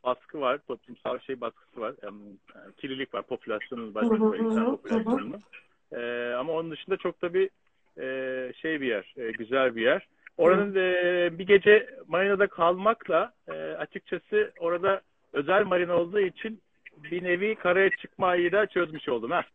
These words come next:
Speaker 1: pelikanla şeyler, e,
Speaker 2: Alışveriş
Speaker 1: flamingolar burada.
Speaker 2: vesaire yaptın mı?
Speaker 1: Evet, evet. Alışveriş
Speaker 2: Hı.
Speaker 1: yaptım. İşte gene o arkadaşım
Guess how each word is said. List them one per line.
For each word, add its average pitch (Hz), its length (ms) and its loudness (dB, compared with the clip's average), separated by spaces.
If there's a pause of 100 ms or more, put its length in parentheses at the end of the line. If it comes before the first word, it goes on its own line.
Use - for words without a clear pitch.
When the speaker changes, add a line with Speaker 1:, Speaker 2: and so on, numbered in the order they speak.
(120)
Speaker 1:
pelikanla 131 520 -4
şeyler, 131 340 -4 (240)
e, 135 80 -14 (880)
Speaker 2:
Alışveriş 262 340 8 (300)
Speaker 1:
flamingolar - 20 0
burada. 254 160 8
Speaker 2:
vesaire 269 640 8
yaptın 240 520 0
mı? 185 240 -2
Speaker 1:
Evet, 180 360 6
evet. 160 280 2
Alışveriş 175 540 -2
Speaker 2:
Hı. - 40 -2
Speaker 1:
yaptım. 170 400 -2 (300)
İşte 151 140 -12
gene 156 240 0
o 160 60 0
arkadaşım 147 600 0